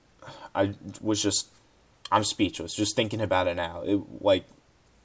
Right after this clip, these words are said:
gives me goosebumps. Um, the atmosphere was incredible. So, and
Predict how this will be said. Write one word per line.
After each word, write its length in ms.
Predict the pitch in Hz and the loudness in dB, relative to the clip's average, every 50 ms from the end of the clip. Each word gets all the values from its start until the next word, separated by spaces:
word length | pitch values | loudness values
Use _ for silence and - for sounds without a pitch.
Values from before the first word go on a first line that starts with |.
| _ _ _ - | _ _ _ -2
gives 260 | 113 117 123 117 104 - | 2 4 4 4 4 2
me 160 | 107 101 95 | -2 -2 0
goosebumps. 600 | 104 98 92 - - 82 82 87 98 - - - - - - - - - - - - - - - _ _ - | 0 0 0 0 0 0 0 0 -2 -6 -14 -20 -20 -20 -20 -20 -20 -20 -20 -20 -20 -20 -20 -20 _ _ 6
Um, 240 | 107 104 101 101 | 8 8 8 8
the 120 | 104 113 113 | 8 8 10
atmosphere 480 | 117 127 127 120 107 - - 123 110 | 10 10 10 8 4 2 4 4 6
was 280 | 101 101 90 - - - - _ _ _ | 6 4 4 0 -2 -6 -10 _ _ _
incredible. 840 | - 120 104 95 - - - - 117 98 90 90 - 67 71 90 - _ _ - - - - - - - - - - - - - - - - - - - - - _ | -2 -2 -2 -2 -4 -6 0 4 4 4 4 2 -2 -8 -8 -10 -10 _ _ -20 -20 -20 -20 -20 -20 -20 -20 -20 -20 -20 -20 -20 -20 -20 -20 -20 -20 -20 -20 -14 _
So, 480 | - - 165 151 143 139 139 127 - - - - _ _ _ _ _ _ _ _ _ _ _ _ _ _ _ _ _ _ _ _ _ _ - | 4 12 12 12 12 12 12 12 12 8 -4 -20 _ _ _ _ _ _ _ _ _ _ _ _ _ _ _ _ _ _ _ _ _ _ 6
and 280 | 165 165 156 147 139 | 8 8 8 8 6